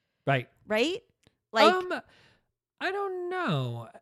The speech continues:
Speaker 1: I think Ian tries.
Speaker 2: No, no, no. I'm not even talking about body stuff. Like, Mia
Speaker 1: Oh.
Speaker 2: has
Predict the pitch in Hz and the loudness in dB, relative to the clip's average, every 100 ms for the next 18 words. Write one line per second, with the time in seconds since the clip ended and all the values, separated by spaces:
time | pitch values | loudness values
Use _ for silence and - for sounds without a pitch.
0 | _ - 208 - - 240 294 262 - 139 | _ -10 -6 -4 -4 -4 -2 -2 -4 -4
1 | 202 277 120 123 160 330 349 269 220 339 | -4 -4 -6 -6 -2 0 2 2 2 0
2 | 415 427 311 302 254 240 196 175 196 165 | -4 -6 -2 -2 -2 -2 0 0 0 -2
3 | - 131 - - 190 190 220 208 139 202 | -6 -6 -6 -6 -6 -2 6 6 6 2
4 | - | -4